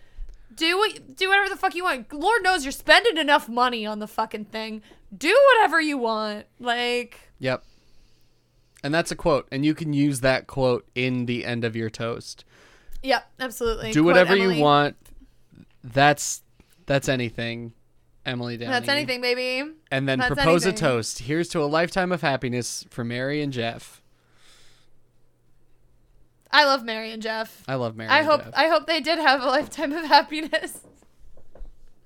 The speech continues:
Speaker 1: What, when was this written? When was this article written?
Speaker 2: This was written, let me get back to the top with Patrick. What's up, Patrick?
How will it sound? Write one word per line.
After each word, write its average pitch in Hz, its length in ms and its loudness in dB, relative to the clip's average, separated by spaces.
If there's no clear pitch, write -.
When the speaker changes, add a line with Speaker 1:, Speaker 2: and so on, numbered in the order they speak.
Speaker 1:
What, 302 240 6
when 285 200 2
was 285 140 -2
this 277 200 -6
written? 214 300 -8
When 220 100 -10
was 214 120 -8
this 208 140 -12
article 202 280 -8
written? 202 200 -8
Speaker 2:
This 151 260 -4
was 120 220 -8
written, 165 680 -4
let 131 120 -10
me 127 80 -8
get 123 160 -8
back 127 600 -4
to 127 120 -12
the 120 60 -12
top 156 340 -2
with 123 140 -10
Patrick. 180 680 -4
What's - 180 -14
up, 123 100 -6
Patrick? 160 540 -4